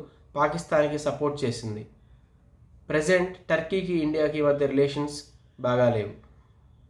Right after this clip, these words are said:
ఆ తర్వాత ఎన్ఎస్ఏ లెవెల్ మీటింగ్స్లో కూడా మాల్దీవ్స్ పార్టిసిపేట్ చేయలేదు. ఆ తర్వాత మాల్దీవ్స్లో ఉన్న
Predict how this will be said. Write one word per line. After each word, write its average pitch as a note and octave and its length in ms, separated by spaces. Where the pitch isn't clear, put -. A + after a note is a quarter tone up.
ఆ D3 100
తర్వాత E3+ 460
ఎన్ఎస్ఏ F#3 480
లెవెల్ D#3+ 340
మీటింగ్స్లో D3+ 500
కూడా A#2+ 300
మాల్దీవ్స్ F3 560
పార్టిసిపేట్ D3 600
చేయలేదు. A#2 460
ఆ D3+ 120
తర్వాత E3+ 480
మాల్దీవ్స్లో F3+ 640
ఉన్న D#3 200